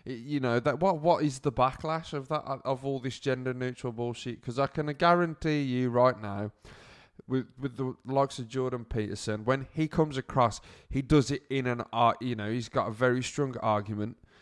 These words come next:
and he's in a mindset where I don't think he'd ever take it violently, but there's people out there, right, they're not in the same mindset, they're not in the same mind space as, as, as Jordan Peterson.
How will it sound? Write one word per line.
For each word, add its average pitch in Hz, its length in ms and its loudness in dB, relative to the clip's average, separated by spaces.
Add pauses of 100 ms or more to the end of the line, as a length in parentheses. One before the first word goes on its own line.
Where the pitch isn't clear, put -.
(1120)
and 120 420 -4 (200)
he's 135 320 -4
in 143 220 -6
a 147 60 -2
mindset 139 680 0
where 120 200 4
I 120 120 4
don't 135 260 2
think 131 200 -10
he'd 131 140 -2
ever 123 180 2
take 120 360 -2
it 107 80 -4
violently, 120 640 2
but 117 200 -6
there's 117 140 -6
people 151 440 -4
out 143 220 4
there, 113 220 0
right, 104 320 -4
they're 117 120 -4
not 117 240 -4
in 135 100 -6
the 135 80 -2
same 143 400 -2
mindset, 113 600 -2
they're 120 80 -2
not 117 160 -4
in 117 80 -12
the 127 80 -10
same 139 340 -4
mind 110 340 -2
space 101 460 -4
as, 107 200 -8
as, 104 260 -6
as 101 220 -8
Jordan 107 380 -2
Peterson. 101 640 -8